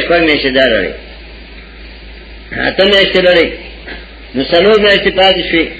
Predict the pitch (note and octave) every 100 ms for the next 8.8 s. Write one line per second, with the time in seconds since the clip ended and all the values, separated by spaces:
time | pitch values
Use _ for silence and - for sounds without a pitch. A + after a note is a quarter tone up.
0 | - C#3+ C#3 E3 F#3 F3 D#3 E3 E3 D#3+
1 | D#3 D#3+ E3 D3+ D#3 D#3+ D#3 C#3 C#3+ B2+
2 | - B2 G2+ F#2+ D#2 - - - - -
3 | - C3 D3+ D3+ D3+ C#3+ D3+ C#3 G2 D#2+
4 | - B1 - - - - - - - -
5 | B2 F3 F3+ E3+ D#3 F3 F3 D#3+ - G3
6 | F#3+ B2 - - - - A2 E3+ A3 G3
7 | F3 D#3+ F#3 F3 D#3 D#3+ D3 C#3+ D3+ F3
8 | - - - - - - D3 F3+